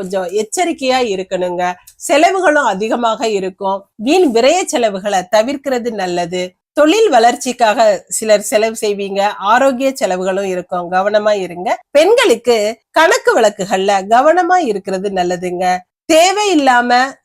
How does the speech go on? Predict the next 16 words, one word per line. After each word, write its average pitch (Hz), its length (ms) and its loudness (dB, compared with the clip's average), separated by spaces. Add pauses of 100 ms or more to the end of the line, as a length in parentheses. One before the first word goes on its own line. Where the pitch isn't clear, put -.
(120)
சிலர் 226 300 2 (200)
ஃபைன் 285 400 2
கட்ட 247 260 -2
வேண்டிய 214 280 -2 (120)
சூழல்கள்லாம் 208 720 0
வரலாம், 180 340 -2 (160)
எச்சரிக்கையா 220 540 0 (100)
இருங்க. 180 240 -6 (320)
மாணவர்களுக்கு 247 800 2 (360)
அடுத்தவங்க 320 540 2 (120)
பேச்சு 202 340 0 (180)
மனசை 302 420 2
புண்படுத்துங்க. 190 680 -4 (380)
நல்ல 302 200 2 (140)
விஷயங்களை 247 460 0 (100)
எடுத்துக்கிட்டு 185 580 -6